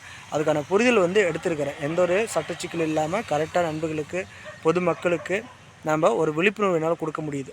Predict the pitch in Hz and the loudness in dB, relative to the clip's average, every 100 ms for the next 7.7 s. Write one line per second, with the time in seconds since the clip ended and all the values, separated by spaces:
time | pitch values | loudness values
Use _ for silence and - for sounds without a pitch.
0 | - 139 165 165 208 160 160 175 156 156 | -6 0 0 0 -2 -4 -4 -4 -4 -6
1 | 156 151 151 147 143 143 196 165 147 151 | -8 -6 -4 -4 -6 -8 -6 -6 -6 -8
2 | 147 185 160 151 175 156 160 151 151 180 | -8 -8 -6 -8 -8 -8 -6 -6 -4 -4
3 | 147 151 147 147 147 175 294 - - - | -6 -8 -8 -8 -6 -6 -6 -8 -14 -8
4 | 185 254 302 269 185 240 208 180 151 151 | 0 0 0 -2 0 2 2 2 0 2
5 | 175 214 214 160 147 139 - - - - | 4 4 4 2 -2 -8 -10 -14 -16 -16
6 | - - - - 156 175 180 180 156 175 | -14 -14 -14 -10 -4 2 4 4 4 2
7 | 175 240 156 175 226 208 156 | 2 0 -2 2 4 2 0